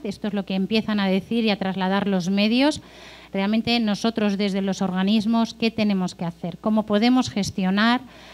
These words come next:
eh, la gestión de, de la, del miedo, ¿no? De la crisis que se decía, eh, la comunicación del riesgo? Entonces,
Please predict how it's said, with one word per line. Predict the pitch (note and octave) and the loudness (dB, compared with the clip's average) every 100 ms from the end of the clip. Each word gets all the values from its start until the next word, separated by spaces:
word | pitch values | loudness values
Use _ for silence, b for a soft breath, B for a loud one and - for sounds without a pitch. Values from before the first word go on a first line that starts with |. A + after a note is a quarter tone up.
| B | B
eh, | F#3+ F#3 F3+ F3+ | -4 -2 0 -2
la | F3+ F3 E3+ F3 - | -4 -4 -6 -8 -10
gestión | F#3 - G3+ G3+ | -12 -8 -6 -4
de, | F#3 F3+ E3+ E3+ F3 E3+ E3+ | -4 -4 -6 -8 -10 -14 -12
de | F#3 E3+ | -12 -10
la, | E3+ F3 | -12 -14
del | F3+ | -10
miedo, | G3 G#3+ F#3 F3 | -8 -8 -6 -4
¿no? | G#3 | -4
De | A3 F#3+ | -4 -6
la | F3+ | -10
crisis | - G3+ G3 F#3 | -8 -8 -6 -8
que | - | -8
se | F3 F3+ | -6 -4
decía, | E3+ E3 F#3+ E3 E3+ B B B | -4 -6 -8 -8 -12 B B B
eh, | F#3+ | -4
la | F#3 F3+ | -2 0
comunicación | G3+ F#3+ F#3 F#3+ A3 G#3 | 0 0 0 -2 0 -2
del | G3 | -2
riesgo? | G3 F#3 E3+ F#3+ | -4 -8 -8 -6
Entonces, | G3 G#3+ - A3+ A3 | -2 -4 -2 -4 -4